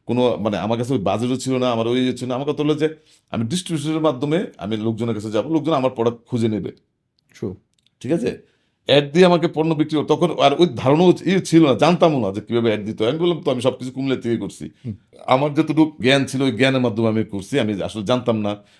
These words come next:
Speaker 1: যে ব্র্যান্ডিং কোন জিনিস আছে, মার্কেটিং কোন জিনিস আছে, তারপরে যে, যে, মানে, এ,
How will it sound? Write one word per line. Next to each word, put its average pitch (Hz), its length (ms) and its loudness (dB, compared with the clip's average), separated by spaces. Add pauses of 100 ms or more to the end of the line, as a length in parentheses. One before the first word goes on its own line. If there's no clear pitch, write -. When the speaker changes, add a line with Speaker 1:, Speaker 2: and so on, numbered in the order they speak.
(120)
Speaker 1:
যে 110 100 0
ব্র্যান্ডিং 123 460 -2
কোন 120 180 -6
জিনিস 113 260 -2
আছে, 113 220 -2
মার্কেটিং 113 460 -4
কোন 117 220 -2
জিনিস 107 260 -4
আছে, 104 360 -4 (340)
তারপরে 107 540 2
যে, 104 220 0
যে, 107 120 2 (240)
মানে, 101 280 0 (260)
এ, 101 280 -2